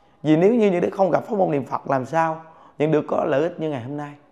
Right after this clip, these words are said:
Những Đức không bao giờ được lợi ích như ngày hôm nay. Nên những Đức mong những người gặp pháp môn tịnh độ đừng nên lưỡng lự, đừng nên lo âu,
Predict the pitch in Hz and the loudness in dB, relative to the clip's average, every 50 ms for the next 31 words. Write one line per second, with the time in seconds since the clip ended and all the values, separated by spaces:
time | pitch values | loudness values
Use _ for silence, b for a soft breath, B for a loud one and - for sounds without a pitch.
0 | _ b b b b b - 190 196 226 226 - 196 208 202 190 180 165 147 135 | _ b b b b b -6 0 2 0 0 0 0 -2 0 0 0 0 0 0
1 | 135 - 135 143 165 180 - 180 170 156 117 123 143 151 156 156 156 151 _ _ | -2 -2 -2 -2 -4 -6 -8 -10 -10 -10 -12 -12 -14 -14 -16 -18 -20 -20 _ _
2 | _ _ _ _ _ _ _ _ _ _ _ _ _ _ _ _ - 170 170 165 | _ _ _ _ _ _ _ _ _ _ _ _ _ _ _ _ -2 0 0 0
3 | 156 160 196 190 - 170 165 165 156 143 147 165 160 147 131 123 127 123 - - | 0 -2 -4 -4 -2 -4 -4 -4 -4 -4 -4 -4 -2 -2 -2 -2 -2 -4 -6 -8
4 | 175 165 160 151 131 - - - 110 107 107 113 b b b b b b b 165 | -10 -10 -10 -10 -10 -10 -8 -8 -8 -8 -8 -12 b b b b b b b 4
5 | 170 165 165 180 175 175 170 143 139 147 - - - 127 139 147 143 131 131 139 | 4 6 6 4 0 0 2 0 0 0 2 2 2 2 2 2 -2 -2 -4 -4
6 | 147 160 165 160 165 175 180 156 156 165 151 | -4 -2 -2 -2 0 0 0 -2 -2 -2 -4